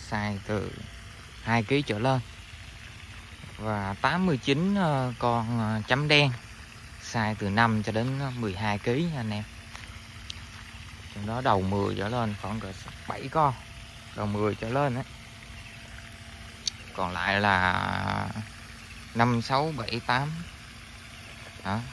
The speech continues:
từ chín tới mười, ờ, chín tới mười hai á, thì là khoảng bảy con. Đó, mình cũng chưa có cơ hội nhập, à,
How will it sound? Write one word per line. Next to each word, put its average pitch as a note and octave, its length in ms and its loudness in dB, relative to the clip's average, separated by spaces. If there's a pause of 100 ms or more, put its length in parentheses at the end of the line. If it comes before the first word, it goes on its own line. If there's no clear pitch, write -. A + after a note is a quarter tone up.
(260)
từ G2 80 -2
chín D#3+ 320 4
tới F#3 100 0
mười, A2+ 260 4
ờ, A2 300 4
chín F#3 200 4
tới G3+ 80 2
mười G#2+ 160 4
hai A2+ 340 6
á, C3 80 0 (680)
thì G2 60 -4
là F2 180 -4
khoảng G2+ 160 -2
bảy G#2 200 -2
con. C3 180 2 (1500)
Đó, G#2+ 60 -6
mình G#2 260 0 (120)
cũng G2+ 140 -2
chưa G#2+ 460 2
có A#2+ 180 0
cơ A2+ 120 -2
hội F#2 280 -4
nhập, G2 180 2 (140)
à, F2+ 400 -4